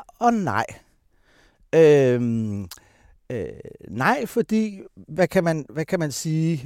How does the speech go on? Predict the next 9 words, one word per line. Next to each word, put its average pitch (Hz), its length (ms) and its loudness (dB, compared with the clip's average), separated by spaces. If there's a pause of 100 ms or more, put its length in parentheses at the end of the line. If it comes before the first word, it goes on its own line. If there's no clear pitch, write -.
(100)
øhm, 117 540 0 (500)
at, 139 420 -4
øh, 101 140 -14 (480)
S - 80 -6
M 156 100 0
S'er 202 220 0 (160)
burde 202 360 6
jo 139 380 2 (220)
være, 143 640 4